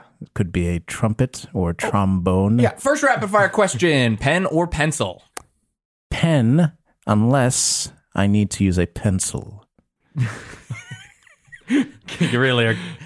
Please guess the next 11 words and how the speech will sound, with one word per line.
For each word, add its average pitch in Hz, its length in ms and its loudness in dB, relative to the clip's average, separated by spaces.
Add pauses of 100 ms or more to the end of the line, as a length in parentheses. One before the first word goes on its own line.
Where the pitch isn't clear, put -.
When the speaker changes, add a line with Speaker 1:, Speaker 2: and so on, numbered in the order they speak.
(180)
Speaker 3:
you're 120 120 -8
covering 135 400 0
the 117 120 2
whole, 117 400 2 (680)
the 117 160 0
whole 135 160 2
field 156 280 2
on 113 160 0
that 110 100 2
Speaker 2:
Uh, 151 140 0 (120)
Speaker 3:
one. - 20 -12